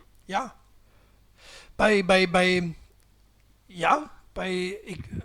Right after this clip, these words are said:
achso, das hat ja nichts mit Gendern. Ich wollte gerade sagen, bei Woman und Woman vor Mehrzahl, aber gut, das hat ja wieder was ganz anderes. Find, fand ich auch mal komisch, war?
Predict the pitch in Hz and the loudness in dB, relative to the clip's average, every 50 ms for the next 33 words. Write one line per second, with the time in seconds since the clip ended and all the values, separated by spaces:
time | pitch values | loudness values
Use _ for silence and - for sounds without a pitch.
0 | - 320 208 - - 202 180 156 131 - - - - 185 160 160 156 165 165 - | -10 -6 -4 -2 0 0 0 -2 -2 -2 -2 -2 -2 -6 -12 -14 -14 -14 -12 -12
1 | 180 170 170 156 - - 180 170 156 - 156 151 - - - 180 180 180 165 151 | -14 -12 -12 -14 -14 -12 -14 -14 -14 -14 -18 -18 -16 -14 -14 -12 -12 -12 -12 -12
2 | 151 143 139 160 175 202 - - 180 190 165 180 180 196 202 196 170 170 165 151 | -14 -14 -10 -10 -10 -10 -10 -10 -12 -10 -10 -10 -10 -8 -8 -8 -8 -8 -10 -10
3 | 147 160 220 247 254 240 233 220 196 190 185 170 165 180 190 196 202 208 233 233 | -10 -10 -10 -8 -8 -10 -10 -12 -12 -12 -12 -10 -10 -10 -10 -10 -10 -8 -8 -10
4 | 208 185 - - - 190 190 196 196 190 190 180 185 190 220 220 - - 196 214 | -10 -12 -14 -16 -18 -16 -16 -16 -16 -18 -18 -16 -14 -14 -14 -14 -12 -12 -10 -10
5 | 214 208 202 185 175 175 180 180 170 165 165 160 - 175 156 - 165 165 - 202 | -10 -12 -12 -14 -12 -12 -12 -12 -12 -14 -14 -14 -16 -18 -16 -16 -18 -16 -16 -16
6 | 180 165 165 170 170 170 165 - - 156 160 - 165 156 156 156 156 143 - - | -16 -14 -14 -14 -14 -16 -16 -18 -18 -18 -18 -16 -18 -18 -16 -18 -18 -20 -20 -20
7 | - - - - - - - - - - - - - - - - - 185 175 185 | -20 -20 -20 -20 -18 -16 -16 -14 -14 -16 -16 -20 -20 -16 -12 -10 -8 -8 -8 -10
8 | - - - - 120 - - - - - 226 220 147 120 - - 320 - 127 131 | -8 -10 -8 -8 -8 -10 -12 -14 -10 -6 -6 -6 -6 -6 -10 -14 -16 -14 -14 -12
9 | - - - 277 - 208 180 | -12 -10 -8 -8 -8 -6 -8